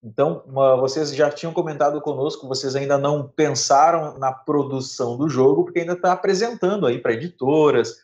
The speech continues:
né, pra, pra alguém que possivelmente vai publicar. Mas a arte em si, pelo que eu, eu particularmente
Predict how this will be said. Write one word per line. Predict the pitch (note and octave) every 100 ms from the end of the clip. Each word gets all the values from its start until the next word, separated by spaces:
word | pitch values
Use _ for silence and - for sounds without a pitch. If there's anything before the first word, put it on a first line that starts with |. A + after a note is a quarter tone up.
| _ _
né, | G#2+ B2+ C#3+ - _
pra, | A2 G#2
pra | -
alguém | A#2 B2 A#2 C#3
que | D#3
possivelmente | - D#3 E3 E3 D3+ C#3 C#3+
vai | C#3+ D3+
publicar. | D3 D3 F3 - A2 - - _ _ _ _ - _
Mas | B2 C3 C3 - -
a |
arte | F#3 E3 D#3 D#3+ - D3+
em | C#3+
si, | - - A#2 F#2+ _ _ _ _
pelo | - F#3 G3+
que | - C#3+
eu, | D#3+ F3
eu | C3+ D#3+
particularmente | - C3 - C3+ A#2+ A#2 A#2+ A#2 B2 G#2+ G2+